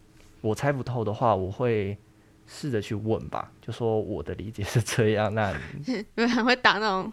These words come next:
Speaker 1: 天哪！我觉得他太理性了。
Speaker 2: 一堆字的。
Speaker 1: 就是我，我对，我对这件事情的理解是这样，但是如果你觉得你的理解不是这样，或是你可以纠正我，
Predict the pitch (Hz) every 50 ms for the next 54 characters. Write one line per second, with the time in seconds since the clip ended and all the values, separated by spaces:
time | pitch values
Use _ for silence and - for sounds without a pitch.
0 | - - - 143 147 120 101 87 113 117 - - - 220 - 113 98 - - -
1 | 180 - - - 233 - - 254 - - - - 202 208 185 143 113 92 - 110
2 | 110 - 156 143 107 - - 113 107 143 139 139 131 131 131 - 127 107 104 104
3 | 101 113 87 - - 101 98 - - 85 71 57 65 76 110 113 110 117 113 98
4 | 98 104 - 101 76 73 78 65 60 - - - - - - _ _ - - -
5 | - - - - - - 113 104 107 104 113 107 101 90 90 90 90 92 90 98
6 | - 67 - - 90 104 101 - - 85 98 104 101 110 104 92 - 85 87 -
7 | - 82 - - 90 82 -